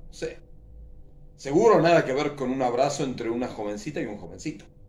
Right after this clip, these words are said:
un hombre y una mujer. Lo que habría que ver era, no sé, seguro nada que ver con un abrazo entre una jovencita y un jovencito,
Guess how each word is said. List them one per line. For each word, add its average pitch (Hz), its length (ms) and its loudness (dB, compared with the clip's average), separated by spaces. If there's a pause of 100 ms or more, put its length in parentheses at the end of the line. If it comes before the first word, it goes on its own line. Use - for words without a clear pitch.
(320)
un 92 220 -14
hombre 120 260 -2
y 113 40 -4
una 98 120 -8
mujer. 101 400 -12 (120)
Lo - 40 -20
que 95 60 -14
habría 120 240 -6
que 107 100 -10
ver 151 240 -4
era, 104 540 -6
no - 60 -16
sé, - 260 -10 (960)
seguro 180 440 4
nada 160 240 6
que 131 80 -4
ver 143 220 -2
con 127 160 -4
un 131 140 0
abrazo 131 400 0
entre 120 260 -4
una 120 180 -2
jovencita 107 540 -8
y 131 40 -6
un 104 120 -10
jovencito, 92 480 -12